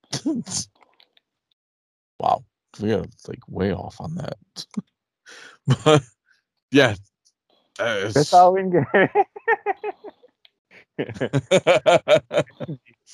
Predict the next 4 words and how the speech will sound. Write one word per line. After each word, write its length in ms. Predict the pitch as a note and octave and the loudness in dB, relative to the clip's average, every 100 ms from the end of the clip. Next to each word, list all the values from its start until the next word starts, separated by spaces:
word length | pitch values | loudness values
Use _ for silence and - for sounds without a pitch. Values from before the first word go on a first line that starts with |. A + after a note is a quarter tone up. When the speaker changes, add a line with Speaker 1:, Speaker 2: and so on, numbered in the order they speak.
| - _ _ B2 | -20 _ _ -2
Speaker 2:
Katie 180 | B2+ | -2
Forbes. 560 | D3+ C#3+ C3+ B2 A2+ G#2+ _ _ _ - | -2 -2 0 0 -4 -10 _ _ _ -4
Woo. 480 | G4+ G4 E4 C#4+ - _ _ _ _ _ _ _ _ - | 0 0 -2 -6 -12 _ _ _ _ _ _ _ _ -16
Speaker 1:
Woo. 640 | F#3+ F4 G4+ E4+ C#4+ G3+ | -4 4 6 6 4 -2